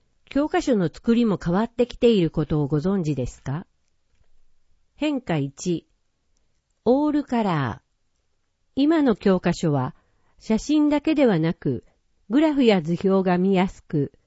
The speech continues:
学習への意欲を高めるよう工夫されています。変化二、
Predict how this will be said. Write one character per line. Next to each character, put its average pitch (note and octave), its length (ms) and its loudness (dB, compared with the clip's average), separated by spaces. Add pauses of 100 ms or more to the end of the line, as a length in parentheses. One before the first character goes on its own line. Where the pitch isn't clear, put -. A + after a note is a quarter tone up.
(340)
学 G3 220 -2
習 D4+ 280 0
へ D#4 120 2
の C#4 120 0
意 A3+ 140 0
欲 G#3+ 280 0
を D#3 80 0
高 G#3+ 300 0
め C4 160 2
る A#3+ 140 0
よ D3 240 2
う D#3 100 -8
工 G#3+ 300 2
夫 G#3+ 40 2
さ G3+ 140 -2
れ F#3+ 140 0
て F3+ 140 0
い E3+ 100 0
ま D#3 180 0
す。 - 180 -12 (1500)
変 D#4+ 260 -4
化 F3+ 180 -2
二、 E3+ 320 -2